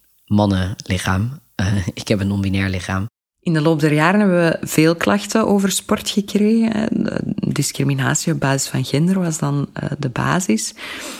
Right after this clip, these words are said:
Speaker 2: Ik denk bijvoorbeeld aan een meisje van vier jaar dat, eh, niet terecht kon in een bepaalde sportclub, terwijl haar broers er wel in terecht konden. En het ging natuurlijk om geslacht. Eh, ik denk ook aan, eh, de adviesvragen over hoe meer jongens of meer meisjes getrokken moeten worden naar,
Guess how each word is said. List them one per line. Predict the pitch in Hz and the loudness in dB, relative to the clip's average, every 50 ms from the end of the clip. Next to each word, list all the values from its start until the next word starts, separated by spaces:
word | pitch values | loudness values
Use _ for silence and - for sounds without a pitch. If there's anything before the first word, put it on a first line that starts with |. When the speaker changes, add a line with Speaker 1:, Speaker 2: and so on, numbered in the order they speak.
| - - | -10 -6
Speaker 2:
Ik | - 131 | -2 2
denk | 135 135 139 | 2 2 2
bijvoorbeeld | 127 131 135 143 135 135 139 139 135 - | 2 2 2 2 2 2 0 0 0 0
aan | 139 123 | 0 0
een | 127 123 | 0 0
meisje | 120 117 117 127 - - - | 0 -2 0 -2 -2 -2 -4
van | 127 127 120 - | -4 -6 -6 -6
vier | - - 104 120 127 | -4 -4 -4 -4 -4
jaar | - - - - - - - | -4 -6 -4 -2 -4 -4 -4
dat, | - - 131 123 123 - | -4 -4 -4 -2 -2 -4
eh, | 123 123 123 123 | -4 -2 -2 -2
niet | 127 127 131 127 | 0 -2 -2 -2
terecht | - - 123 127 123 - - | -2 -2 -2 -2 -4 -4 -4
kon | - - 139 139 | -2 0 0 2
in | 131 131 123 | 2 2 0
een | 120 123 | 0 -2
bepaalde | 123 120 - 135 131 127 - | -4 -4 -2 -2 -2 -2 -2
sportclub, | - - - - - 135 - - - - - 139 131 131 - - - - - - - - - | -6 -8 -6 -6 -6 -6 -6 -8 -10 -4 -4 -2 -2 -4 -8 -12 -12 -14 -14 -14 -14 -12 -6
terwijl | - - 135 135 127 | -2 2 2 4 4
haar | 120 123 120 | 4 2 2
broers | - 135 139 147 160 160 - - | 2 2 2 4 2 2 2 0
er | - - | 0 0
wel | 127 127 131 | 2 2 2
in | 139 147 151 | 2 2 0
terecht | 151 - 160 - 156 156 - - - | 0 0 -2 -2 -2 -4 -6 -10 -8
konden. | - - 151 156 156 160 160 | -4 -2 -2 0 0 0 0
En | - 139 143 | 0 0 0
het | 127 123 - | 0 -2 -4
ging | - - - 123 131 | -4 -4 -2 0 0
natuurlijk | 131 139 143 - 143 143 151 - - | 0 0 -2 -2 -4 -4 -4 -4 -6
om | 143 139 139 | -4 -4 -2
geslacht. | 127 131 131 - - - 131 147 - - - - - - - - - - - - 233 262 254 240 - - | -2 -2 -4 -4 -2 -2 -2 -2 -4 -6 -14 -16 -18 -20 -18 -16 -14 -12 -10 -10 -8 -8 -10 -10 -12 -6
Eh, | - - 120 117 120 - - - - | -4 -2 -2 -2 -2 -4 -8 -10 -8
ik | - 127 | -4 -2
denk | 131 131 127 120 120 | 0 0 0 0 -2
ook | 120 123 - | -4 -4 -2
aan, | 120 120 123 123 123 | -2 0 0 0 0
eh, | 120 117 117 113 - - - - - - | 0 -2 -2 -6 -8 -14 -18 -20 -18 -4
de | - - - | -4 0 0
adviesvragen | 156 139 117 107 135 139 135 127 - - - 135 127 131 131 131 131 127 131 - | 0 0 0 0 0 0 0 -2 -4 -4 -2 0 0 2 2 2 0 0 -2 0
over | 135 139 131 131 | 0 0 0 0
hoe | 131 123 131 135 139 139 139 139 - | -2 -2 -2 -2 0 0 0 -2 -2
meer | - 131 127 127 127 123 | -4 -2 -2 -2 -2 -2
jongens | 123 123 123 123 131 127 - - | -2 -2 -2 -2 0 -2 -2 -4
of | - - - - | -6 -6 -6 -4
meer | - 120 117 117 | -2 -2 -2 -2
meisjes | 120 120 120 120 - - - - - | -2 -2 -2 -2 -2 -2 -4 -6 -6
getrokken | - - - - - 123 - - 135 | -6 -6 -6 -4 -4 -4 -4 -2 -2
moeten | 131 127 - - 127 | -2 -2 -2 -2 -2
worden | 127 131 139 139 131 | -2 0 0 0 0
naar, | 127 127 127 - | 0 0 -2 -4